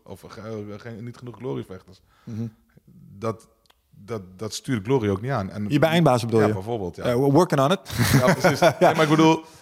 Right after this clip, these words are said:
Speaker 1: maar dat komt vanuit jou, maar niet vanuit Glory. Het
Speaker 2: Nee.
Speaker 1: is niet zo dat
Speaker 2: Nee,
Speaker 1: Glory
Speaker 2: eens.
Speaker 1: contact met
Speaker 2: Ja,
Speaker 1: jou
Speaker 2: nee.
Speaker 1: opneemt van, eh, "Hey Michel, eh, je hebt echt een toffe show,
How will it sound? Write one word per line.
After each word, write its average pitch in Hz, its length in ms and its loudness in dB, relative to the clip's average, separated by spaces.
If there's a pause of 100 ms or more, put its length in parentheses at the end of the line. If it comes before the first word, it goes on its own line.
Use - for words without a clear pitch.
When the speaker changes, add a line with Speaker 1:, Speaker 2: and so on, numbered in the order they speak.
(140)
Speaker 1:
maar 123 100 -8
dat 131 200 -4
komt 143 160 -8
vanuit 131 220 -2
jou, 160 180 4
maar 113 100 0
niet 165 120 0
vanuit 110 180 -4
Glory. 127 280 0
Het 87 100 -8
Speaker 2:
Nee. 143 120 0
Speaker 1:
is 123 60 -4
niet 165 80 -6
zo 147 80 0
dat 123 100 2
Speaker 2:
Nee, 233 80 2
Speaker 1:
Glory 135 220 4
Speaker 2:
eens. 262 120 4
Speaker 1:
contact 269 180 4
met 294 80 4
Speaker 2:
Ja, 277 100 6
Speaker 1:
jou - 20 4
Speaker 2:
nee. 269 160 4
Speaker 1:
opneemt 135 180 2
van, 127 220 -2
eh, 131 240 2 (280)
"Hey 139 140 -2
Michel, 135 460 2
eh, 123 100 4
je 127 60 4
hebt 131 140 2
echt - 140 -6
een - 100 -20
toffe 123 200 -6
show, 135 340 2